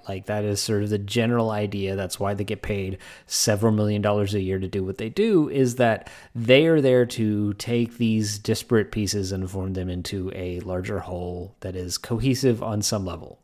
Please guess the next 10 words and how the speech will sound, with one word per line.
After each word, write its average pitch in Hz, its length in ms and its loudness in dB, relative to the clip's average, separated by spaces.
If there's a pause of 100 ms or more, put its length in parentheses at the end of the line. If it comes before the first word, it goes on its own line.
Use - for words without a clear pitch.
(100)
right? 101 300 -8
And, 104 400 -6 (800)
you 127 180 2
know, 107 180 2 (280)
if 131 400 4 (120)
a 120 120 0
guy 165 500 4
doesn't 135 540 4
understand 117 880 2
that 107 280 0